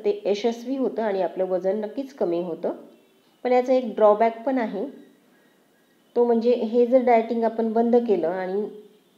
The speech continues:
आपल्या पूर्ववत आहाराला जर आपण सुरुवात केली तर आपल्याला वजन वाढायला लागतं. तर अशा वेळी reverse dieting खूप महत्त्वाचं आहे, ते आपल्याला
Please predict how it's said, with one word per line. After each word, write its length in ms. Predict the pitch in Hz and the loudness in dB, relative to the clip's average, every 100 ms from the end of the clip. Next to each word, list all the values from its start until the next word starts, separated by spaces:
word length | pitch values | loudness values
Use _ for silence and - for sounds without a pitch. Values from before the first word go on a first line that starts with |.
| _ _ _ - | _ _ _ -10
आपल्या 200 | - 214 | 2 4
पूर्ववत 520 | 214 226 220 226 220 | 6 4 6 4 0
आहाराला 460 | 196 202 196 196 202 | -4 -2 2 4 4
जर 140 | 202 | 4
आपण 240 | 196 196 202 | 0 0 -6
सुरुवात 360 | - 196 185 185 214 | -4 0 0 0 -4
केली 220 | 185 175 190 | -2 -4 -6
तर 40 | |
आपल्याला 340 | 180 190 180 | -4 -2 0
वजन 220 | 190 196 196 | 0 0 -2
वाढायला 380 | 196 190 180 | -2 -2 -2
लागतं. 360 | 175 165 - - - - _ _ _ _ _ _ _ _ _ | -2 -2 -6 -12 -12 -20 _ _ _ _ _ _ _ _ _
तर 120 | 208 202 - | -4 -4 -2
अशा 340 | 202 - 220 | -8 -2 -2
वेळी 380 | 226 190 180 226 - - _ _ _ _ _ _ _ - | 0 -2 -2 -6 -12 -20 _ _ _ _ _ _ _ -8
reverse 480 | 202 220 220 269 285 | -2 2 4 4 4
dieting 360 | 247 202 190 202 202 | 2 2 2 -4 -2
खूप 280 | 247 240 | -6 -4
महत्त्वाचं 560 | 202 185 180 165 160 170 | -6 -6 -4 -2 -4 -4
आहे, 280 | 160 180 269 - - _ _ _ _ - | -8 -8 -10 -12 -20 _ _ _ _ -2
ते 40 | 208 | 0
आपल्याला 340 | 196 202 202 | 2 2 0